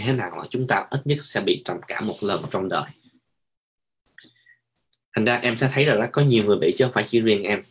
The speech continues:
Và cái thứ hai là, ờm, khi mà chúng ta thường xuyên, chúng ta suy nghĩ mà không muốn sống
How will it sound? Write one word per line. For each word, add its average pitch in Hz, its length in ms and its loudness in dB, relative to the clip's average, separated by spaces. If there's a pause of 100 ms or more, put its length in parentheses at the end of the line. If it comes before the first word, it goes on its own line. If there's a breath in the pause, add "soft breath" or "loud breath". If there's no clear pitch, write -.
(960 soft breath)
Và 101 80 0
cái 143 160 -2
thứ 180 100 6
hai 139 380 2
là, 95 320 0 (480)
ờm, 85 420 -2 (760)
khi - 180 0
mà 120 140 4
chúng 151 160 -4
ta 147 140 2
thường 95 220 0
xuyên, 120 360 0
chúng 139 140 -2
ta 139 40 -6
suy 127 180 0
nghĩ 101 200 0
mà 131 80 -4
không 131 220 2
muốn 147 140 4
sống 151 400 0